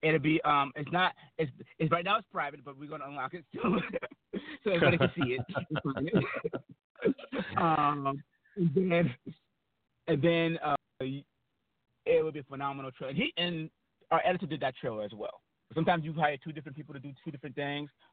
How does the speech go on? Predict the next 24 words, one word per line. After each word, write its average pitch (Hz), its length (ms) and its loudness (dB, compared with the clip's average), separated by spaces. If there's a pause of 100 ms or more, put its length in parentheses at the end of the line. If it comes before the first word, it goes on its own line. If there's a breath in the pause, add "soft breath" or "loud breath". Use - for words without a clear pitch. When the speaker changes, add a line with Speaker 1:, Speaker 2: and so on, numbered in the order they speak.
Speaker 1:
Sometimes 147 260 2
you 151 60 0
hire 139 140 6
Speaker 2:
Right. 131 180 -2
Speaker 1:
an 143 80 -4
edit, 147 280 -6
uh, 135 260 0 (460)
uh, 127 180 4 (100)
editor 160 240 0 (100)
trailer 156 260 2
to 135 100 -8
do 135 120 -4
an 120 120 -6
edited 135 360 -2 (260)
trailer, 143 400 4 (100)
and 123 460 -4 (300 soft breath)
a 135 60 2 (140)
film 147 220 4
person 127 240 -8
to 123 80 -10
do - 20 -8
the 117 140 -12
film 123 260 -6
tra-, - 100 -18